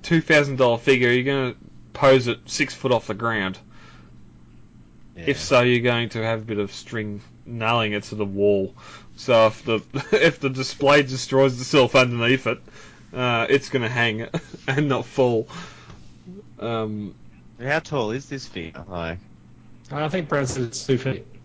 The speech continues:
Speaker 1: yeah, I know
Speaker 2: Yeah.
Speaker 1: the, the Revenge of the Fallen, Optimus Prime, and Megatron. Yeah, they're just, they're shy of two foot tall. So,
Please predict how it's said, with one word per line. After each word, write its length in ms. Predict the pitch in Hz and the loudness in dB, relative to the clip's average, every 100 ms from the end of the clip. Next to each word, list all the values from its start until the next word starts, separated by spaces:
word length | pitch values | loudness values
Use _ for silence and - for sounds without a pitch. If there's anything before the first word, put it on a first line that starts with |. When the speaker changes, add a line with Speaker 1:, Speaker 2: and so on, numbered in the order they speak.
| - | -10
Speaker 1:
yeah, 380 | 165 156 143 139 | 2 6 8 6
I 100 | 135 | 4
know 160 | 160 160 | 4 4
Speaker 2:
Yeah. 60 | |
Speaker 1:
the, 300 | 156 147 139 - | 6 6 6 4
the 440 | 151 139 135 131 - | 6 6 6 4 2
Revenge 360 | 147 151 151 | 0 2 2
of 80 | 147 | 0
the 60 | 127 | 2
Fallen, 540 | 139 135 135 131 127 | 4 6 6 2 -2
Optimus 360 | 123 - 127 - | -6 -4 -8 -6
Prime, 320 | - 127 123 | -2 2 2
and 120 | 117 | 2
Megatron. 560 | 117 123 - 123 120 120 | 0 0 0 0 0 0
Yeah, 140 | 117 | 2
they're 140 | 113 113 | 2 0
just, 360 | - 127 - | -2 -4 -2
they're 180 | 123 123 | -2 0
shy 340 | - 127 120 | 0 0 4
of 80 | 113 | 2
two 180 | - 113 | 0 -4
foot 220 | - - | -4 -12
tall. 300 | - 110 107 | -2 0 0
So, 420 | 98 101 101 98 | -2 -4 -2 -4